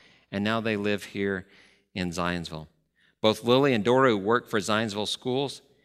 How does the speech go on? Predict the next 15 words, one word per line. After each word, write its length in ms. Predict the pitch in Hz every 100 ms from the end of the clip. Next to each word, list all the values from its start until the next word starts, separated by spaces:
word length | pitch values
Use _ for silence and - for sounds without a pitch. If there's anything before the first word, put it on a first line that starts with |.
| _ _ -
and 100 | 104
we're 80 | 104
really 340 | 95 123 131
happy 600 | 104 117 127 - 87 82 _
that 160 | 92 -
they 140 | 101
are 120 | 95 -
active 580 | 113 123 - 85 76 - -
in 120 | 90
the 100 | 90
life 480 | 92 95 98 - - _ _ _ _ -
of 160 | 87
Z 160 | 95 98
P 160 | 98 87
C. 500 | - 101 90 80